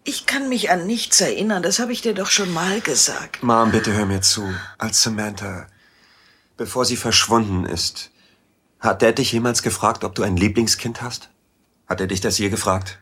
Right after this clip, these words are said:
Speaker 1: Fox, ich bitte dich.
Speaker 2: Mom, hat er dich jemals gebeten, eine Wahl zu treffen?
Speaker 1: Hör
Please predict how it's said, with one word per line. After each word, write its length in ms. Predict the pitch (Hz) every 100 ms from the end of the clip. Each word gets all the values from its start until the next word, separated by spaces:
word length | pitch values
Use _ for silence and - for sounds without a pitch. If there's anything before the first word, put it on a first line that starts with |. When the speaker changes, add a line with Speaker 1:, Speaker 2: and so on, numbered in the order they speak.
| _
Speaker 1:
Fox, 400 | - 233 - -
ich 240 | 262 - -
bitte 320 | 269 - 180
dich. 80 | 117
Speaker 2:
Mom, 320 | 139 151 135
hat 140 | 139 147
er 60 |
dich 180 | 135 143
jemals 340 | 151 170 160 -
gebeten, 400 | 127 151 170 160
eine 260 | 135 127
Wahl 200 | 131 156
zu 160 | 165 143
treffen? 380 | - 123 -
Speaker 1:
Hör 80 | 101